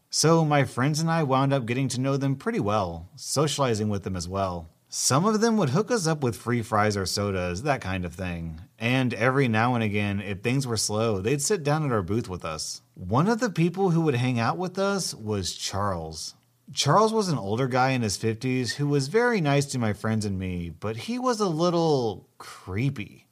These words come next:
He would never get overt about it, but he definitely embraced the whole creepy uncle persona, maybe even being a little tongue-in-cheek about it. He'd tell the girls in my group how pretty they were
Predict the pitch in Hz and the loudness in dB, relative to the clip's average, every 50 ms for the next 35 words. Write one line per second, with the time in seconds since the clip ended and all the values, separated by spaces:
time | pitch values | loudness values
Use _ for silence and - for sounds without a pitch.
0 | _ _ _ _ - - 202 208 214 214 180 214 240 240 220 233 180 156 156 143 | _ _ _ _ -2 0 0 2 2 2 2 2 0 4 4 4 4 6 4 4
1 | 135 120 98 87 98 107 117 110 101 82 95 90 90 90 87 87 90 90 85 87 | 4 4 2 2 2 2 4 2 2 0 0 -2 -2 -2 -2 -4 -6 -8 -10 -12
2 | - - 110 110 110 110 107 104 98 123 135 117 107 98 120 143 175 175 - 226 | -4 0 0 0 0 -2 -4 -8 -8 -6 -4 -4 -4 -2 0 0 0 0 -2 -6
3 | 233 233 226 220 196 156 110 101 107 113 120 139 143 143 - 139 127 110 92 101 | -4 -2 0 0 0 0 0 0 0 2 2 2 0 0 -2 -2 -2 -2 0 0
4 | 110 113 110 104 98 - - - - - - 131 156 175 175 175 160 143 127 113 | 2 2 2 2 0 -4 -10 -18 -16 -10 -6 -4 -2 -2 -4 -4 -2 -2 -2 -2
5 | 110 110 - - 110 107 117 127 117 98 95 90 - 101 95 87 - - 98 92 | -4 -6 -6 -2 -2 0 0 -2 -2 -4 -6 -6 -4 -6 -6 -6 -4 -6 -6 -6
6 | 87 85 82 82 82 90 - _ _ - 131 156 202 226 233 214 240 233 226 208 | -6 -6 -8 -8 -10 -12 -14 _ _ -6 0 2 4 4 4 4 2 0 0 0
7 | 214 202 190 196 196 170 151 139 175 170 175 170 165 185 - 143 170 175 165 160 | 0 0 0 2 2 2 2 4 4 4 4 4 2 0 -2 -2 -2 0 0 -2
8 | 170 196 240 262 254 247 233 208 - - 165 156 156 147 120 104 - - 113 113 | -2 -2 -2 2 2 2 2 2 0 0 0 2 2 0 0 -2 -2 -2 -4 -2
9 | 104 104 85 90 87 87 82 82 85 85 - _ _ _ _ _ - - 151 156 | -4 -4 -6 -4 -4 -4 -4 -6 -8 -10 -10 _ _ _ _ _ -2 0 0 2
10 | - - 143 147 170 175 170 151 113 127 131 135 139 139 139 131 127 117 110 101 | 2 4 4 4 4 6 2 2 4 6 4 4 6 4 2 2 2 2 2 0
11 | 92 104 113 123 131 120 104 107 98 104 104 98 82 - - - - - 113 113 | 0 0 2 2 2 0 0 -4 -2 0 -2 -2 -2 -6 -16 -18 -14 -6 -2 -2
12 | 123 135 160 165 151 160 165 151 151 165 165 156 160 151 | 0 2 0 0 0 0 -2 -2 -2 -2 -2 -2 -2 -4